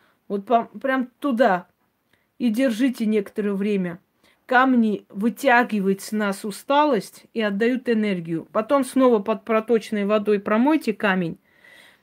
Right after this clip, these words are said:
и оставьте сушиться. Она набирает энергии, и лучше эти камни ставить на подоконнике. Просто на подоконнике, и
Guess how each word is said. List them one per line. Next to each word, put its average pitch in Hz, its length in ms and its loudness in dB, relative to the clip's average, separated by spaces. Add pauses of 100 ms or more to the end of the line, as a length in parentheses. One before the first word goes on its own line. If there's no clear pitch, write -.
(380)
и 254 100 0
оставьте 254 680 2
сушиться. - 720 -6 (560)
Она 233 240 2
набирает 233 840 4
энергии, 214 760 2
и 214 80 0
лучше 254 340 0
эти 202 220 2
камни 247 340 2
ставить 214 480 -2
на 196 140 -2
подоконнике. 180 880 -4 (640)
Просто 156 480 -6 (260)
на 190 80 -4
подоконнике, 226 960 2
и 226 480 0